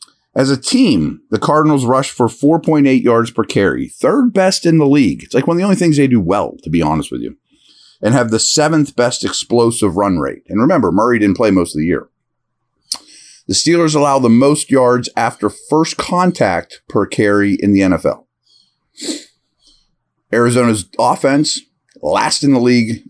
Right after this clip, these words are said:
in fourth down conversions. Over the past four games, the Steelers are giving up three point seven five points in the second half of games.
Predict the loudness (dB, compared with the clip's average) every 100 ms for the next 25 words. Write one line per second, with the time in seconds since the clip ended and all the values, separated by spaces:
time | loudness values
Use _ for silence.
0 | -4 -2 0 0 -2 -2 -2 -2 -4 -8
1 | -16 -20 _ _ _ _ _ _ _ _
2 | _ _ _ _ 0 0 2 0 0 -2
3 | -2 0 -2 -6 0 0 2 0 0 0
4 | -6 -12 -20 _ -6 -4 0 2 2 2
5 | 0 0 2 2 2 0 -4 -2 -2 -2
6 | 0 0 0 0 4 4 2 0 0 0
7 | -2 0 2 0 -2 0 0 2 -2 0
8 | -2 0 -4 -4 -8 -4 -6 -6 -12 -20